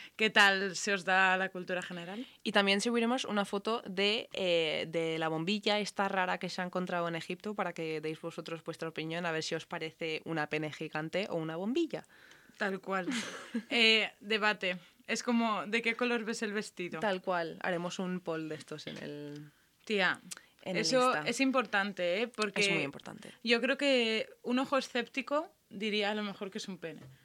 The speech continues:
Speaker 1: Pero alguien que le dé un poco más de creencia a lo que has dicho, en plan de decir, es que
Speaker 2: Es
Speaker 1: tiene sentido, ¿sabes?
Speaker 2: ¿Escéptico o escéptico?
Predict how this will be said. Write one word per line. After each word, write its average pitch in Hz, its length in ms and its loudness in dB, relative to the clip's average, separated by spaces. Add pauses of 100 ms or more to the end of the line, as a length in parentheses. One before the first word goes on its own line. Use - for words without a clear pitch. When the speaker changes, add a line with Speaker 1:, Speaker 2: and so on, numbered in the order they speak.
(240)
Speaker 1:
Pero 220 140 2
alguien 220 320 2
que 240 220 2
le 226 220 0
dé 220 100 0
un 226 160 -2
poco 226 240 -4
más 214 360 0 (1120)
de 214 260 -4
creencia 220 460 2
a 196 40 4
lo 190 140 0
que 190 80 -4
has 180 140 -2
dicho, 202 400 -4 (180)
en 233 160 2
plan 214 180 2
de 214 60 0
decir, 208 280 -2
es - 160 -6
que 226 240 0 (880)
Speaker 2:
Es 226 80 2
Speaker 1:
tiene 247 220 8
sentido, 233 540 6
¿sabes? 190 540 -4 (160)
Speaker 2:
¿Escéptico 233 640 -4
o - 80 -2
escéptico? - 580 -14